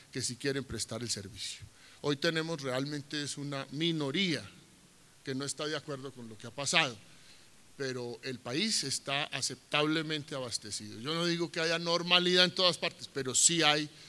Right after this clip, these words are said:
un abastecimiento que nos ha permitido mirar estos paros que eran realmente un enfrentamiento sin fin, con muchísima más tranquilidad y que la gente pueda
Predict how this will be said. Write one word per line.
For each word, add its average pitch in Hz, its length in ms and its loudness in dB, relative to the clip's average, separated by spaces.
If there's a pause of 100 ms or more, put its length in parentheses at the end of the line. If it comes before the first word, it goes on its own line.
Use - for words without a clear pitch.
un 165 180 0
abastecimiento 127 880 -4 (340)
que 143 80 -2
nos 135 220 -2
ha 131 60 -4
permitido 139 680 -2 (360)
mirar 147 260 0
estos 175 320 0
paros 175 380 2
que 156 100 -10
eran 151 220 -8
realmente 139 500 -8
un 165 80 -6
enfrentamiento 156 960 0
sin 139 240 -4
fin, 135 260 -6 (680)
con 139 160 -4
muchísima 151 520 0
más 135 220 -2
tranquilidad 120 580 -6
y 113 60 -12
que 139 100 -10
la 120 160 -4
gente 147 320 -6
pueda 143 400 -4